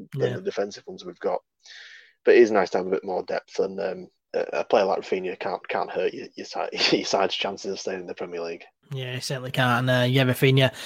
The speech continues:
Speaker 2: good goal in this game. And, uh, yeah, just a very good performance from the under twenty-threes, really. Uh, the under twenty-threes, I say that in, uh, quotation marks 'cause it did feature five or six <laughs> first teamers. Uh, but no, a very good win there. And, uh,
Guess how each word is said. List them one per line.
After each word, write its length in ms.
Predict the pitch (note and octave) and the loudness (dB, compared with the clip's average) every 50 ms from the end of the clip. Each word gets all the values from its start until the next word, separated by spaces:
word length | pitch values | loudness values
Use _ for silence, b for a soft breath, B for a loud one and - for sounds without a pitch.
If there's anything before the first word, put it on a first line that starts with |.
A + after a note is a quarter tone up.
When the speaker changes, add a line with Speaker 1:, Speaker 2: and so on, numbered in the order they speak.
| B B B B B B _ | B B B B B B _
Speaker 2:
good 180 | G#3 F3+ C#3 | 6 8 8
goal 220 | - E3 D#3+ D#3+ D#3 | 8 8 10 10 10
in 80 | D3+ | 10
this 180 | D#3 D3 - - | 8 6 6 4
game. 360 | - D3+ D3 D3 D3 C#3+ C#3+ | 6 6 6 6 6 4 2
And, 100 | C3+ C3+ | 2 2
uh, 580 | C3+ C3 C3 C3 B2+ B2+ B2 B2 A#2+ A#2+ B2 C3 | 2 2 2 2 2 0 0 0 0 -2 -4 -2
yeah, 160 | D#3+ F3+ F3+ | 2 2 4
just 220 | D#3 G3 F#3 - - | 4 4 2 2 4
a 60 | D#3+ | 6
very 180 | D#3 D3 C#3+ | 8 6 6
good 140 | C3+ C3+ - | 6 2 0
performance 420 | - - D3 C#3 D3 D3 C#3 C3+ - | 0 2 4 4 4 4 2 0 -4
from 260 | - C3+ B2+ B2+ B2 | -4 -4 -4 -2 -2
the 120 | B2+ B2+ | -4 -4
under 120 | B2 B2 - | -4 -4 -6
twenty-threes, 520 | C3+ B2 A#2+ - - B2+ B2+ A#2+ - C#3 | -6 -8 -6 -6 -6 -4 -4 -4 -4 -4
really. 360 | C3 B2+ B2 B2 B2+ B2+ B2 B B B B B B | -2 -2 -2 -2 -4 -4 -6 B B B B B B
Uh, 80 | C3+ | 0
the 220 | B2 B2+ B2+ B2+ - _ | 0 0 -4 -6 -8 _
under 160 | D#3 C#3+ B2 | -6 -6 -4
twenty-threes, 460 | - D3 C#3 B2 - - B2+ B2+ B2 | -2 -2 -4 -4 -2 -2 -2 -2 -2
I 40 | A#2+ | -4
say 200 | - - C#3 B2+ | -4 -2 -2 -2
that 180 | B2 B2+ B2 - | -2 -4 -6 -6
in, 160 | B2+ A#2+ A#2+ | -8 -8 -8
uh, 140 | A#2 A#2 - - | -8 -8 -8 -2
quotation 500 | - D3 B2 - - C#3 B2 - - B2 | 0 0 0 2 0 -2 -2 -2 -2 -2
marks 300 | B2 B2+ C3 C3 - - | -2 -2 -2 -2 -4 -4
'cause 160 | - C#3+ A#2 | -4 -4 -4
it 100 | A2+ A#2+ | -4 -6
did 160 | B2+ B2 - | -6 -8 -6
feature 380 | - C3+ B2+ B2 - C3 B2 B B B B B B B | -4 -6 -6 -4 -4 -4 -6 B B B B B B B
five 260 | - - E3+ D#3+ B2 | -2 2 2 2 2
or 40 | A#2+ | 0
six 220 | - C#3+ A#2+ - | -2 -4 -6 -2
<laughs> 60 | - E3+ | 2 4
first 260 | D3 C#3+ - - - | 4 4 4 6 6
teamers. 400 | G#3+ F#3+ E3 F3 F#3 D#3+ - - | 6 8 8 8 6 4 4 0
Uh, 560 | - D3 C#3+ D3 D3 D3 C#3+ C#3+ C#3+ C#3+ C#3+ | 0 0 2 4 4 4 6 6 6 4 4
but 160 | C#3+ D3 F3 | 4 4 6
no, 200 | F#3+ F3+ D#3+ D3+ | 6 6 6 6
a 200 | D3 D#3 D3+ D#3 | 4 4 2 6
very 160 | D#3+ F#3+ E3+ | 6 6 6
good 160 | C#3 C#3+ C3+ C3 | 6 4 4 4
win 200 | C#3+ C3+ C3+ C3 | 2 2 2 2
there. 260 | C3 C3 C3 C3 C3 | 2 2 2 2 2
And, 120 | B2+ B2+ | 2 0
uh, 180 | B2+ B2+ B2 | 0 0 -2